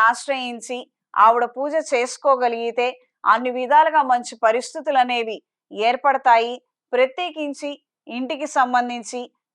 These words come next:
భూ వివాదాలు ఏర్పడుతున్నప్పుడు, అమ్మవారిని ఆశ్రయించినప్పుడు ఈ కబ్జాలు, ఇతర ఇతర నష్టపూరితమైనటువంటి వాతావరణంలో నుంచి బయటపడగలుగుతారు. ఆరోగ్య విషయ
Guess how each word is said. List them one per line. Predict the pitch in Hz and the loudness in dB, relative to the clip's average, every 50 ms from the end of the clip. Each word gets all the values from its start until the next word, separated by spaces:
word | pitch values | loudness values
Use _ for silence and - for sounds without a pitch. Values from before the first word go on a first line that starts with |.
| 208 196 202 | -20 -10 -6
భూ | 262 294 320 320 339 | -2 -2 -2 -2 -4
వివాదాలు | 330 294 311 285 277 285 269 262 240 214 202 190 220 | 0 2 4 4 6 6 6 6 6 4 -2 0 -2
ఏర్పడుతున్నప్పుడు, | 240 240 - 269 262 262 262 254 240 233 220 208 233 226 233 262 - - _ _ _ _ _ - 208 | -2 0 0 -2 -2 -2 -4 -6 -4 -2 -4 -2 0 0 0 0 -2 -8 _ _ _ _ _ 4 4
అమ్మవారిని | 240 262 311 320 330 330 330 302 302 285 254 233 233 | 6 6 4 6 6 6 4 4 2 2 4 4 4
ఆశ్రయించినప్పుడు | 240 247 - - 285 269 262 254 240 - - 254 247 233 226 240 233 247 247 - _ _ _ _ _ - 233 | 4 2 0 -6 -6 -6 -6 -8 -10 -10 -4 -4 -4 -2 -2 -2 -2 -2 -2 -6 _ _ _ _ _ -10 -10
ఈ | 233 214 - | -10 -2 2
కబ్జాలు, | 233 214 214 208 220 269 269 262 254 247 262 262 - _ _ _ _ _ - 247 | 2 2 2 0 2 6 6 6 6 4 0 -4 -10 _ _ _ _ _ -10 -10
ఇతర | 269 269 339 339 339 339 | -4 -2 -2 -2 -2 -4
ఇతర | 285 - 311 302 277 254 | -2 0 2 2 4 4
నష్టపూరితమైనటువంటి | 247 247 - - 311 277 302 320 311 302 294 302 277 269 262 254 254 240 262 247 240 226 226 214 214 | 2 0 0 -4 -8 -6 -4 -6 -6 -4 -4 -2 -2 -2 -2 -2 -4 -4 -4 -4 -2 -2 2 4 6
వాతావరణంలో | 220 233 233 285 285 285 277 269 262 254 247 240 240 240 240 233 | 6 6 6 4 4 6 4 4 4 2 0 2 2 0 0 -2
నుంచి | 233 233 226 - 262 262 269 - _ _ _ _ _ - 202 | -6 -12 -10 -10 -10 -10 -10 -14 _ _ _ _ _ 2 4
బయటపడగలుగుతారు. | 226 240 254 285 254 262 240 226 220 202 208 196 185 185 185 185 196 180 180 185 185 175 - _ _ _ _ _ - 202 214 233 | 4 6 4 2 2 4 4 4 4 2 0 -2 -2 -8 -10 -6 -4 -4 -4 -4 -6 -12 -16 _ _ _ _ _ 4 8 8 8
ఆరోగ్య | 254 277 285 269 247 262 240 233 | 8 8 4 2 0 -2 -4 -4
విషయ | 233 233 - 294 | -6 -6 -2 -2